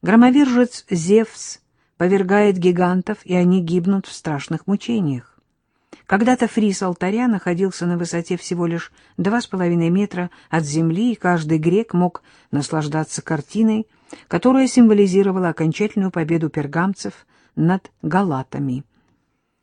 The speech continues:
Впоследствии Карл Хуман передал большой алтарь Зевса в дар Пергамскому музею, и теперь многочисленные его посетители могут восхищаться знанием мифологии,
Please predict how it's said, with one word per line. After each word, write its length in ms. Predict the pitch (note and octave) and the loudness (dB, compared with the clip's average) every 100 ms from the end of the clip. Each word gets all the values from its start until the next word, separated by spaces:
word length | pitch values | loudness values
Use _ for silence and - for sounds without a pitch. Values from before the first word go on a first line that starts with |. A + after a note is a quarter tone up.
| _ | _
Впоследствии 720 | - C#4+ A#3 G3+ - - F#3 | -4 -2 4 4 2 -2 -2
Карл 320 | F3 C4 C#4 | 2 2 4
Хуман 500 | A#3+ - F#3 F3+ F#3+ - _ _ | 2 0 2 2 -2 -6 _ _
передал 400 | A3 A3+ G3+ F#3+ | 2 2 4 2
большой 480 | F3+ F3+ F3 F#3 E3 | 2 0 -2 -2 -2
алтарь 300 | D#3+ D#3 D#3 | -2 -4 -2
Зевса 600 | D#3 E3 D#3+ - - B3 - _ _ - | -2 -2 -4 -6 -10 -10 -12 _ _ -12
в 200 | D3+ D3 | -8 -2
дар 380 | F3+ A3 A#3+ - | 2 2 0 -2
Пергамскому 680 | - F#3+ F3+ F#3+ - - F3 | 0 0 2 0 0 0 2
музею, 560 | E3+ E3+ D#3 D#3+ D#3+ G#3+ - _ _ _ _ | 4 2 2 0 0 -4 -10 _ _ _ _
и 80 | E3+ | -6
теперь 260 | A#3 D#4+ | -2 4
многочисленные 760 | D4 A3+ G#3 - A3 - F#3+ F3 | 6 6 4 0 -4 -2 0 0
его 160 | F3 E3+ | -2 -4
посетители 800 | F3 - G#3 D4 - G#3+ G#3+ - _ _ G3 | -6 -6 -6 -6 -4 -4 -4 -6 _ _ 2
могут 380 | A#3+ B3 A#3+ | 4 4 0
восхищаться 880 | G3+ F#3+ - F#3 - G#3 G3+ - F3+ - _ _ - | -2 -4 -4 -6 -4 -4 -4 -6 -6 -8 _ _ -8
знанием 760 | D3+ G#3 A#3 A#3 F#3+ F3 E3+ | 2 4 6 4 2 2 4
мифологии, 760 | G#3+ - G3 D#3 C3+ C#3 E3+ F#3+ | 4 4 0 -2 -4 -4 -8 -8